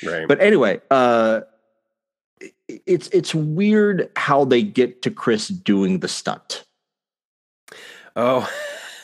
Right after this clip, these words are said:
Speaker 2: You know, because, because, like, I, I forgot that part of him playing at the bar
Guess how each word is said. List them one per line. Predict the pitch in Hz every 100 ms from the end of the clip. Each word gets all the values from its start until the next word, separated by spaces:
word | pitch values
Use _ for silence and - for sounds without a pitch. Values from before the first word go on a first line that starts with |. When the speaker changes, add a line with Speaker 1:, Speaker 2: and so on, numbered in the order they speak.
| 180
Speaker 2:
You | 190
know, | 202
because, | 214 262
because, | 285 262
like, | 214 - -
I, | 175 165
I | 170
forgot | 165 160 160
that | 160 117
part | - 143
of | 131
him | 131
playing | 113 - 117
at | 107 104
the |
bar | 90 117 147 90 82 80